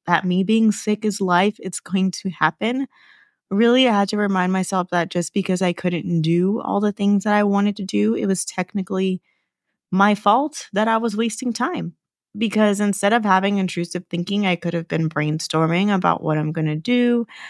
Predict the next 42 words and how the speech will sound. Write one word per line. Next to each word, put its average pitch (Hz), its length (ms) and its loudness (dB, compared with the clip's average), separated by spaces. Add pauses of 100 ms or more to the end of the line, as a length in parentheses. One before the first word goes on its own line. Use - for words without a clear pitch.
(260)
working 196 300 2
on 190 140 4
my 185 160 4
mental 180 420 0
diet 175 500 0
still, 208 480 2
using 190 440 2
that 190 180 2
time 175 340 0
to 180 120 -8
manifest 170 1080 -2
myself 165 540 0
to 180 100 -6
heal 160 280 -4
quicker. 247 520 -4 (920)
So 180 400 2 (320)
I 196 100 4
kind 196 220 4
of 202 80 2
had 190 160 2
to 190 80 -6
come 175 200 0
to 175 80 0
terms 160 340 -2
with 160 140 -2
that. 160 220 2
And 156 180 -2
I'm 151 140 -2
glad 175 280 4
I 170 100 2
finally 160 380 0
realized 160 560 -2
it 156 240 -2 (140)
by 160 100 -2
the 156 100 2
time 160 460 -2 (200)
<laughs> 175 200 -6
like 175 180 0
week 185 300 -2
two - 220 -4
came - 260 -2
around, 208 420 2